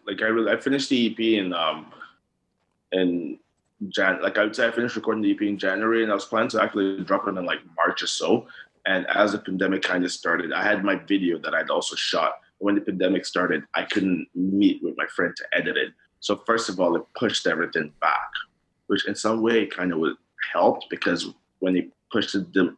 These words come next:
it pushed it back to a point where it actually became even more relevant at the time I released it, which was interesting 'cause I would have released it way earlier if not.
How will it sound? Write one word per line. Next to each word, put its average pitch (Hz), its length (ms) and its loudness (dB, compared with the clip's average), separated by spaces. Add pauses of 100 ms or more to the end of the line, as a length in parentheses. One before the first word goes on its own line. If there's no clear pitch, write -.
it - 140 -6
pushed 110 180 -2
it 98 80 -12
back 92 220 0
to 95 140 0
a - 20 -2
point 92 300 -2
where 90 160 0 (100)
it 87 80 2
actually 90 300 0
became 90 420 -2
even 90 260 0
more 87 220 0
relevant 80 500 -2 (140)
at - 80 -2
the 76 60 -4
time 78 240 -4
I - 20 0
released 73 420 -2
it, - 180 2 (360)
which - 160 0
was 87 120 -4
interesting - 380 -4
'cause 98 120 -2
I 87 60 4
would 92 120 4
have 87 100 -4 (120)
released 82 260 2
it 78 80 -2
way 76 140 0
earlier 62 260 -2
if 50 260 -4
not. 95 240 2